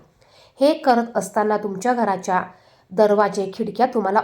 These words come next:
ओपन करायच्या आहेत, म्हणजे तुम्हाला उघडे ठेवायचे आहे. म्हणजे घरातली सर्व नकारात्मक ऊर्जा, निगेटिव्ह ऊर्जा किंवा जी वाईट शक्ती असेल, बाधा असेल,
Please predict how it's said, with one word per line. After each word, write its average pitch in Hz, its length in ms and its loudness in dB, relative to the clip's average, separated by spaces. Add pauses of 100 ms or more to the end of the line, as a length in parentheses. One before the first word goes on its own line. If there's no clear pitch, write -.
ओपन 190 320 -4
करायच्या 175 440 -4
आहेत, 170 240 -10
म्हणजे 226 200 -2
तुम्हाला 262 260 2
उघडे 254 280 4
ठेवायचे 185 420 0
आहे. 160 120 -12 (360)
म्हणजे 240 340 0
घरातली 240 440 2
सर्व 226 460 2 (180)
नकारात्मक 196 600 -2
ऊर्जा, 208 300 -4 (220)
निगेटिव्ह 214 500 -2
ऊर्जा 175 320 -4 (380)
किंवा 277 220 4
जी 330 140 0
वाईट 233 280 4
शक्ती 226 460 -6
असेल, 196 280 -4
बाधा 190 340 2
असेल, 175 340 -6